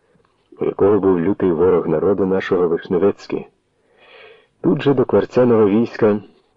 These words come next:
додано шляхту з посполитого рушення. Здебільшого нащадки православних предків, правнуки погані з воєводств Судомирського, Краківського,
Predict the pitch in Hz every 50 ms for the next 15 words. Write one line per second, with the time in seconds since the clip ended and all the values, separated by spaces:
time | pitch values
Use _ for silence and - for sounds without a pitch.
0 | _ - 78 73 90 104 117 123 104 98 85 - - 92 92 98 - - - 101
1 | 92 82 - _ _ - - - 85 80 - - 90 87 85 90 87 - 87 87
2 | 87 82 82 82 - - 85 80 80 78 78 76 - _ _ _ _ _ _ _
3 | _ _ _ _ _ _ - - - - 85 87 127 135 127 - 123 110 101 -
4 | - - 113 113 - - 101 - - 92 92 87 - - 101 101 98 98 92 -
5 | - - 101 104 98 - - - - - - _ - - 101 110 110 101 98 90
6 | - - 82 - 95 90 85 92 90 85 82 78 71 - 80 80 82 82 82 90
7 | 90 80 - - - - - _ _ _ _ _ _ _ _ - - - 87 76
8 | 82 78 82 101 107 95 - - - - 82 76 - - - 95 98 98 - -
9 | 82 - - - 82 73 -